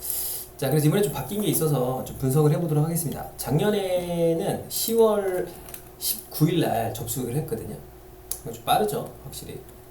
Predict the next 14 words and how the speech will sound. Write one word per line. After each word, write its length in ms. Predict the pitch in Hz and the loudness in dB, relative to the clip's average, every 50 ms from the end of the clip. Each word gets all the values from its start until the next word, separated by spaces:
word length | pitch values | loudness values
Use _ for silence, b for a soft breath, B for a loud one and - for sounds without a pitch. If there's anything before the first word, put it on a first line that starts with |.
| - - - - - - - - - - | -20 -20 -20 -20 -20 -20 -20 -20 -16 -14
어, 200 | 151 - - - | -12 -12 -10 -4
지역 340 | - - - 151 160 196 208 208 | 0 2 4 6 6 6 6 4
농협은 400 | 196 185 180 180 180 180 170 143 | 2 2 0 0 0 2 2 0
느려지고 720 | 127 127 156 151 143 147 143 147 147 147 143 - - - - | 4 4 4 4 4 4 4 4 4 4 4 0 -2 -6 -4
이건 180 | 143 147 147 147 | 0 0 2 2
빨라져서 500 | 156 180 180 180 160 139 139 156 143 - | 2 2 2 2 2 2 2 2 2 0
중간에 380 | - - 143 143 160 165 151 | -2 0 0 2 4 4 2
겹치는, 760 | - - 139 - - - - 175 160 131 127 127 113 113 101 - | 2 0 -4 -2 0 0 2 2 2 2 2 2 0 -2 -4 -4
아, 280 | - - 143 156 147 - | -6 -4 -2 -2 -2 0
굉장히 260 | 143 143 151 160 - | 0 2 2 2 0
안 120 | - 117 | -2 -4
좋은 440 | 170 175 180 165 135 123 113 107 107 | -4 0 2 2 2 2 -2 -4 -6
케이스가 300 | - - 139 - - 117 104 | -6 -6 -6 -6 -6 -8 -8
됐습니다. 420 | 101 - - 101 92 95 101 143 | -8 -8 -8 -8 -10 -10 -10 -10